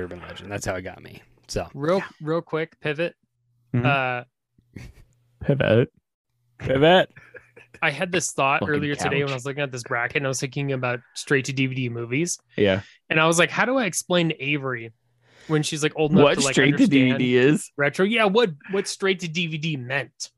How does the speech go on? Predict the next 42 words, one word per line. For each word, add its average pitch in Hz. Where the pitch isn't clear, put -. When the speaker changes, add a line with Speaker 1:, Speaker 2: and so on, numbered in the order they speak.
Speaker 3:
Yeah. 101
I 117
mean, 123
shit, 160
what 117
D 123
V 131
Ds 175
are. 92
D 117
V 147
Ds 180
are 135
obsolete. 160
Speaker 2:
Yeah, 135
exactly. 120
Speaker 1:
Now 131
it's 127
straight 135
to 117
stream, 165
baby. 135
Speaker 3:
Yeah. 170
Speaker 2:
<laughs> -
Yeah, 170
you 190
mean 214
a 170
straight 233
to 185
stream 214
with 202
a 160
one 165
point 196
five 208
star? 214
Okay, 208
that's 175
what 165
that 127
is. 110